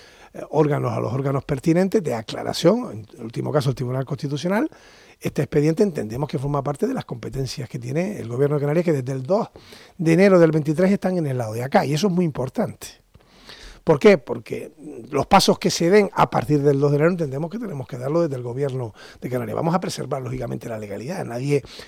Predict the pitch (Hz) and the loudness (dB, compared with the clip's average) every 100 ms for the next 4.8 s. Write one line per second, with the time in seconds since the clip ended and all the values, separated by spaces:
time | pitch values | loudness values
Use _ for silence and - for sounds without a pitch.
0 | - 151 160 139 151 151 143 170 147 139 | -6 2 4 4 0 2 4 2 2 -6
1 | 139 147 147 156 170 - - - 151 156 | -2 0 2 2 0 -2 -20 -8 -2 2
2 | 175 170 143 135 151 143 143 143 131 135 | 2 2 -2 -2 0 0 0 0 0 0
3 | 131 127 123 135 147 147 151 127 113 113 | -2 -4 -2 0 0 2 0 -2 -6 -6
4 | 113 165 151 120 135 147 165 | 0 2 2 -2 -2 0 0